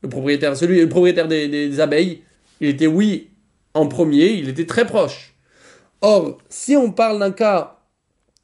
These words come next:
si d'après Rava, qu'on n'a pas le droit de s'approcher, donc le propriétaire de, de la ruche aussi, il devait mettre sa ruche loin d'un plant de moutarde.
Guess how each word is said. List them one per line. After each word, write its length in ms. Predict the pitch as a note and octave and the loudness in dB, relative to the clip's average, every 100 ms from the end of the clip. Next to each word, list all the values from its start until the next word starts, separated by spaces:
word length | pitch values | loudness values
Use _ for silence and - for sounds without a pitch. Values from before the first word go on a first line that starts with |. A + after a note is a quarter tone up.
| _ | _
si 200 | - A#3 | -4 2
d'après 300 | A3+ F#3+ G#3 | 2 2 0
Rava, 360 | F#3+ F3 F3 G3+ | 0 0 0 -2
qu'on 120 | F#3+ | -4
n'a 100 | D#3+ | -6
pas 160 | C#3 E3 | -4 -2
le 120 | D#3 | -2
droit 560 | C#3+ E3 F3+ D3 - _ _ - | -2 0 0 -4 -12 _ _ -10
de 120 | D3 | -8
s'approcher, 760 | D#3 D#3 - D#3+ D#3+ D#3+ - _ _ _ D3+ | -4 -6 -2 -2 0 -2 -4 _ _ _ -6
donc 140 | D#3 | -2
le 100 | F3+ | -2
propriétaire 600 | E3 F3 G3 F#3+ G#3 F#3 | -4 -2 -2 0 -4 -2
de, 320 | F3 E3+ D#3+ | -2 -2 -4
de 180 | D#3 D#3 | -6 -2
la 140 | D#3+ | 0
ruche 260 | D#3+ G3+ - | 0 -2 -6
aussi, 320 | F3 G3+ C#4+ | -8 -4 -2
il 60 | F#3+ | -2
devait 280 | E3 E3+ E3 | 0 2 0
mettre 300 | E3 E3 E3 | 0 -4 -2
sa 120 | D3+ | -4
ruche 280 | F3 F#3 F3 | -2 -4 -4
loin 460 | F3+ A3+ A#3+ G#3+ | 0 2 2 0
d'un 160 | G3+ E3+ | -2 -2
plant 160 | F#3 | -2
de 60 | G3 | -2
moutarde. 500 | G#3+ A3 - D#3 | 0 0 0 0